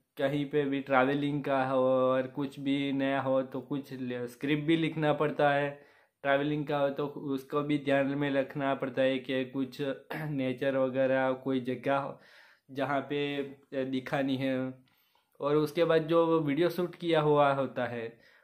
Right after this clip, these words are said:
वो सब जाके एडिट करना पड़ता है और एडिट करने के लिए भी कम से कम एक से दो तीन घंटा लग जाता है, तब जाके ये वीडियो परफेक्ट बन जाती है।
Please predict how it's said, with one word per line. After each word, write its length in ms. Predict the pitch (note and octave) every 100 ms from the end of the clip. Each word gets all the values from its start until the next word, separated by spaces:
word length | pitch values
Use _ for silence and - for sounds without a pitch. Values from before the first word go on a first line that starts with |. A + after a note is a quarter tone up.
| _
वो 100 | D#3+
सब 640 | E3 - E3 E3+ E3 - - -
जाके 720 | C3+ C#3+ C#3 D3+ D3 D3 -
एडिट 260 | C#3+ D3 C3
करना 340 | - A#2+ B2
पड़ता 380 | A#2 B2 - A#2
है 160 | A2 A2
और 380 | - C#3 C3+
एडिट 480 | C3+ C3+ C#3+ D#3+ E3+
करने 380 | E3+ D#3 E3 E3
के 200 | D#3+ E3
लिए 360 | D#3 D#3+ D#3+ D#3+
भी 360 | D3+ D#3 D#3+ D#3
कम 240 | - C#3+
से 160 | C#3 C#3
कम 260 | D3+ C#3+
एक 240 | C#3 C#3 C#3
से 120 | C#3+
दो 260 | C3+ C#3
तीन 540 | C#3 C3+ C#3 C#3 C#3+ C3+ - _ _ _ -
घंटा 280 | B2 B2+
लग 240 | C3 C3 A#2+
जाता 360 | B2 A#2+ B2
है, 380 | A#2+ C#3 - - _ -
तब 220 | D#3+ D3+
जाके 320 | D#3 D3+ D3+
ये 380 | D#3+ D#3 D#3 D#3
वीडियो 640 | C#3+ C3+ C#3 D3+ D3+ C#3+ - -
परफेक्ट 400 | C3+ B2+ D#3+ B2+
बन 300 | C3 B2+ A#2+
जाती 340 | A#2 A2 -
है। 280 | A2 G#2 F#2+